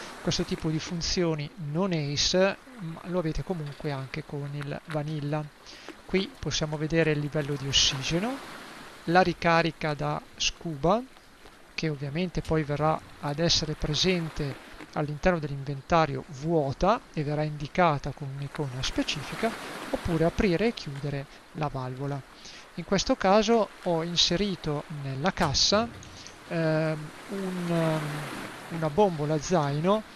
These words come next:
praticamente vuota. Per ricaricarla ho due tipi di possibilità, anzi forse più di due sostanzialmente. La prima è quella di utilizzare degli oggetti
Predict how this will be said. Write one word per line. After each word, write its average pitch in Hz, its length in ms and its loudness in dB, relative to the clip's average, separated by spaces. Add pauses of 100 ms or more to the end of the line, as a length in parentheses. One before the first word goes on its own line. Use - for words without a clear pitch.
(140)
praticamente 156 760 0
vuota. 127 440 -6 (440)
Per 233 180 8
ricaricarla 165 1000 2
ho 170 200 -2
due 196 340 -2
tipi - 280 -8
di 139 100 -6
possibilità, 135 840 -4 (360)
anzi 156 340 -4
forse 160 580 -2 (360)
più 226 220 2
di 151 140 -4
due 147 260 -2
sostanzialmente. 139 1080 -4 (360)
La 165 100 -2
prima 202 400 2 (440)
è 160 160 -2
quella 175 340 6
di 160 280 0 (140)
utilizzare 165 880 -2 (560)
degli 160 260 0
oggetti 196 680 2